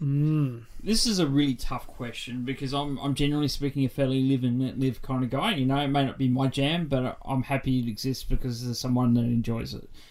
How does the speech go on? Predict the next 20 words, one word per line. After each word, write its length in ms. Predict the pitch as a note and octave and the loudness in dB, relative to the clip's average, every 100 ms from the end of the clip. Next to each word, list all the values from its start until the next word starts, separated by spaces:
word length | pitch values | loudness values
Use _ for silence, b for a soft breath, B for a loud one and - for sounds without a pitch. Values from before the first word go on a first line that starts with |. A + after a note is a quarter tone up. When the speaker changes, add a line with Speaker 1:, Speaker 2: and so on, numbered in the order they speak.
| B | B
Speaker 2:
And, 340 | - C3 B2+ A#2+ | -4 0 0 0
and 160 | B2 B2+ | -2 -4
I 40 | |
think 200 | - A#2+ | -4 -4
that's 300 | A#2 G#2+ - - | -4 -6 -12 -8
really, 500 | B2+ B2+ C3 B2 A#2+ | -4 0 2 2 0
re-, 280 | A2+ B2 - | 0 -2 -4
re-, 220 | B2+ B2+ - | -4 -4 -4
really 320 | B2 B2+ A2+ - | -4 -4 -6 2
cool 320 | F3+ D#3+ A#2+ | 4 4 0
about, 260 | A#2+ A#2 - - C3 | -4 -8 -8 -12 -8
about 260 | A#2 - | -6 -6
toys 360 | - C#3 B2+ A#2+ | -4 0 0 -2
and, 160 | A#2+ B B B - | -6 B B B -4
and, 500 | B2+ B2+ B2 B2 A#2+ | 0 0 0 0 -2
you 120 | G#2+ | -2
know, 100 | A#2+ | -4
such 300 | A#2 C#3+ - | -4 -6 -6
a 40 | B2+ | -2
diverse 800 | B2 A#2 B2+ B2 - - - | -2 -2 -4 -4 -6 -8 -10